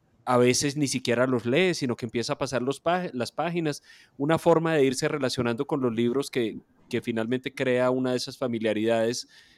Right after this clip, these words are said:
como las, como las que estaba describiendo el primo Juan Fernando. Y en el caso, en, en el caso de mi familia, el repertorio que había en mi casa era un poquito diferente, porque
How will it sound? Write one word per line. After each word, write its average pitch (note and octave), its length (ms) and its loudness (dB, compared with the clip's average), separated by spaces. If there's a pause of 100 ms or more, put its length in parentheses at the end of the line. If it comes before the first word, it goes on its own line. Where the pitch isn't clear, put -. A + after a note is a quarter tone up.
(120)
como B2 200 0
las, - 440 0
como A#2 200 -4
las A2 180 0
que A2 80 -6
estaba A2 280 -2
describiendo A#2 1120 2 (300)
el G#2 260 -4
primo A#2 280 -2
Juan A#2+ 160 0
Fernando. B2+ 460 0 (380)
Y D3 140 6
en C#3+ 100 6
el C#3 160 0
caso, F#3+ 580 2 (100)
en, A2+ 680 0
en B2+ 120 0
el A#2+ 120 -4
caso C#3 280 -2
de F3+ 80 2
mi D3+ 120 0
familia, B2 640 2 (360)
el C3 200 4
repertorio C#3+ 920 4
que D3+ 140 -6
había B2 640 0 (880)
en A2+ 140 -2
mi A2+ 120 0
casa A#2+ 320 0
era C3 80 4
un C3+ 140 0
poquito C#3 460 0
diferente, A#2+ 600 0
porque G#2+ 680 -4